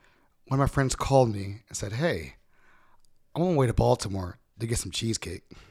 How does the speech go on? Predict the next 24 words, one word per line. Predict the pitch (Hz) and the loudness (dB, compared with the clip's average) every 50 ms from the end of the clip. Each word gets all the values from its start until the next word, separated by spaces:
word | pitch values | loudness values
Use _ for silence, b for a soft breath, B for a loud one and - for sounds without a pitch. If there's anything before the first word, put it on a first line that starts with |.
| b b b _ _ _ _ _ _ _ _ _ _ _ _ _ _ _ _ _ _ _ _ _ - - | b b b _ _ _ _ _ _ _ _ _ _ _ _ _ _ _ _ _ _ _ _ _ -14 -12
I | 127 | -4
pretty | 120 - - - 233 208 | 4 6 6 6 6 6
much | 185 143 110 120 | 4 2 2 -2
dropped | - - 143 151 151 - | 2 6 6 6 6 4
the | - - | -4 -2
phone | - 143 143 135 | 2 4 4 4
in | 135 | 4
my | 120 117 | 4 4
hand | 110 127 147 | 4 4 4
and | 135 | 4
said, | - - 98 | 2 0 -2
"What | 98 107 113 143 180 | -2 4 6 8 10
are | 247 | 10
you | 285 | 10
getting? | 247 302 294 302 302 285 285 - - - - _ _ _ _ _ _ _ - | 10 10 8 10 8 8 6 2 -10 -20 -20 _ _ _ _ _ _ _ 2
Driving | 123 156 185 202 185 170 | 8 10 10 10 10 8
two | 143 - 220 240 | 6 6 8 8
hours | 214 214 220 185 - | 10 10 8 8 8
for | 139 | 10
what? | 131 - 262 294 294 - | 10 10 10 10 8 4
A | 135 | 0
cheesecake?" | 123 - - 214 269 302 - - 330 330 - | 2 6 10 10 10 10 10 8 6 6 6
It's | - | 4
like, | - - - | -4 -6 -6